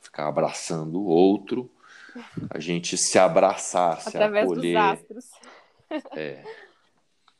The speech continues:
Speaker 1: Maravilha. Então, vamos seguir em frente. Quinze, dezesseis.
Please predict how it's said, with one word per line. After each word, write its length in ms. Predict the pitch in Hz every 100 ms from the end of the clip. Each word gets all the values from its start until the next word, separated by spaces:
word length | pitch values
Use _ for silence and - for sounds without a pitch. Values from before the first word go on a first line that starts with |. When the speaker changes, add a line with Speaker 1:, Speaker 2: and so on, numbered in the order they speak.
| _ _ _ _ _ _ _ _ _ _ _ _ _ _ _
Speaker 1:
Maravilha. 640 | - 127 135 127 90 76 82
Então, 300 | 87 117 120
vamos 360 | 131 131 120
seguir 440 | - 107 92 95 98
em 100 | 101
frente. 600 | - 143 147 143 - 117
Quinze, 600 | _ - 139 135 101 92
dezesseis. 2000 | 92 95 98 - - 135 139 139 139 135 - - - - - - - - - -